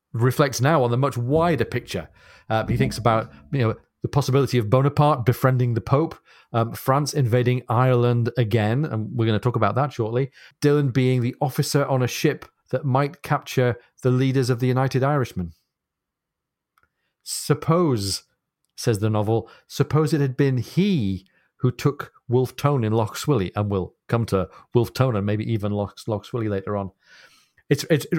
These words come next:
really sad, lots and lots of foreboding, and Stephen knows that Dylan is a loyal person. He,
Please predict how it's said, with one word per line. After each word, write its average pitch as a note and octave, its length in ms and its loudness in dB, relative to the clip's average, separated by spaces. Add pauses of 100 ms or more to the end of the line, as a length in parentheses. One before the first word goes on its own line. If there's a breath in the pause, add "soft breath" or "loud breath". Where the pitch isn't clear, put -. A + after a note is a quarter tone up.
(120)
really G3 340 4
sad, B2+ 260 2
lots F#3 200 0
and E3 100 2
lots F3 180 0
of C#3+ 80 2
foreboding, A#2+ 920 0 (640 soft breath)
and C3+ 520 0 (140)
Stephen F#3+ 560 0
knows F3 360 2
that C#3 160 2
Dylan C3+ 280 4
is A#2 120 2
a A#2 80 4
loyal B2+ 420 2
person. A2+ 340 -2
He, A#2 260 -2